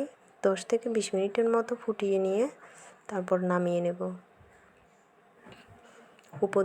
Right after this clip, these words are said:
দিয়ে কিছু ভাজা জিরা ছড়িয়ে দেব। এখন আমার তরকারিটা প্রায় হয়ে এসেছে, এখন আমি বাটিতে ঢেলে নেব।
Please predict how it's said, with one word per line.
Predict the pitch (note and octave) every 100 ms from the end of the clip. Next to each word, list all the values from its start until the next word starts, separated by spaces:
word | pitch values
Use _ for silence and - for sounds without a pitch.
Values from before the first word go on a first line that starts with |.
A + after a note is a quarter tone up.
| F#3+
দিয়ে | A3+ B3
কিছু | A3 G#3 B3 G#3 A#3+ A#3 G3+ F#3
ভাজা | G3 G3 F#3
জিরা | F#3+ F#3 C4+ - - -
ছড়িয়ে | - G3+ F#3+ F#3 F3+
দেব। | F3+ F3+ F#3 - - _ - - - - _ _ _ _ _ _ - - - - _ - - - - - -
এখন | F#3+ A3+
আমার | A#3 A#3
তরকারিটা | G#3 F#3+ F#3+ F#3+ A#3 A#3
প্রায় | A3+ A3+
হয়ে | G#3 F#3+
এসেছে, | F3+ F#3+ F#3+ C4 D4+ - - - - - - - -
এখন | F#3 G#3
আমি | A3 A3
বাটিতে | G3+ F#3+ F#3+ A#3 C#4+ - - - G3+
ঢেলে | F#3+ F#3+
নেব। | F3+ F3